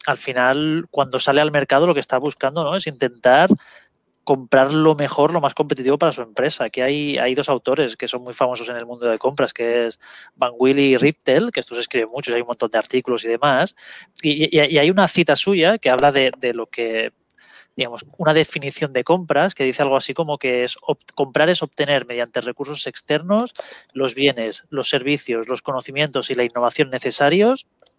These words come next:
para crear y mantener la ventaja competitiva de la empresa.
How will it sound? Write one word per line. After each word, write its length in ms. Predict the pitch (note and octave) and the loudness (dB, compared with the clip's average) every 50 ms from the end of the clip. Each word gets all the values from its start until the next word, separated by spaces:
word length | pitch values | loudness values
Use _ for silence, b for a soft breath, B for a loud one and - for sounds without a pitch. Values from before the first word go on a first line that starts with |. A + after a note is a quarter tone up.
| _ _ _ _ _ _ _ - B B B B B B | _ _ _ _ _ _ _ -20 B B B B B B
para 200 | - C#3 C3 B2+ | 0 2 2 2
crear 280 | - - C#3 C#3+ D3+ E3+ | 2 2 2 2 2 2
y 60 | E3+ | 0
mantener 400 | D#3+ D3+ C3+ A#2+ C3 C3+ C#3+ D3 | -2 -2 -2 0 0 0 0 0
la 80 | D3 C3+ | 0 0
ventaja 340 | B2+ - - C#3 - D#3 | 0 -2 -4 -4 -4 -4
competitiva 560 | D3+ - C#3 B2+ C#3+ - C#3 - C3 B2+ C#3+ D3+ | -6 -6 -6 -6 -8 -10 -10 -6 -2 0 2 2
de 60 | C#3+ | 2
la 80 | B2 | 0
empresa. 640 | A2 A2 - - B2 C#3 C#3 - - A2 G2 - - | -2 -6 -4 -2 0 0 0 0 -2 -4 -6 -10 -16